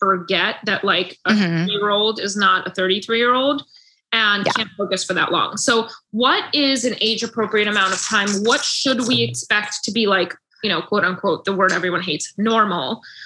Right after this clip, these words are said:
Speaker 1: um,
Speaker 2: Yeah.
Speaker 1: for mealtime as a family?
Speaker 2: <laughs>
Speaker 1: Um,
Speaker 2: Right.
Speaker 1: normal is the worst word in the world. It makes you
Speaker 2: Yeah,
Speaker 1: feel so bad
Speaker 2: truly. <laughs>
Speaker 1: immediately. Um, but I, I do, I mean, in our household, we do stress mealtime, like, not in terms of, like, forcing them to eat during it, but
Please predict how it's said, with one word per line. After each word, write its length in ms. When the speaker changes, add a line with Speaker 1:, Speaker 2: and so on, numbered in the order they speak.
Speaker 1:
um, 240
Speaker 2:
Yeah. 340
Speaker 1:
for 240
mealtime 680
as 140
a 100
family? 500
Speaker 2:
<laughs> 60
Speaker 1:
Um, 320
Speaker 2:
Right. 140
Speaker 1:
normal 240
is 80
the 80
worst 300
word 180
in 140
the 100
world. 240
It 80
makes 240
you 60
Speaker 2:
Yeah, 100
Speaker 1:
feel 140
so 180
bad 80
Speaker 2:
truly. 240
<laughs> 200
Speaker 1:
immediately. 480
Um, 260
but 160
I, 220
I 180
do, 360
I 60
mean, 100
in 160
our 160
household, 500
we 160
do 160
stress 480
mealtime, 680
like, 320
not 240
in 60
terms 260
of, 100
like, 200
forcing 460
them 140
to 180
eat 140
during 240
it, 100
but 200